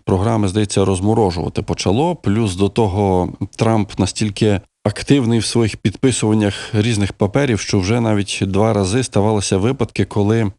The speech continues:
федеральні судді тимчасово блокували спроби Трампа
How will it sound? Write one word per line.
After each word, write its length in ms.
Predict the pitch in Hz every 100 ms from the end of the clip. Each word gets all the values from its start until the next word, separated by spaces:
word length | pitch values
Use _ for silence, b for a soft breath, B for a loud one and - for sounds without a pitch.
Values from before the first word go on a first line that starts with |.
| _
федеральні 640 | - 120 110 127 127 110
судді 500 | 101 - 156 90 92
тимчасово 600 | 85 98 92 95 113 110
блокували 760 | 104 98 107 123 127 123 85 78 - -
спроби 520 | - - 107 95 95 -
Трампа 480 | 117 139 123 110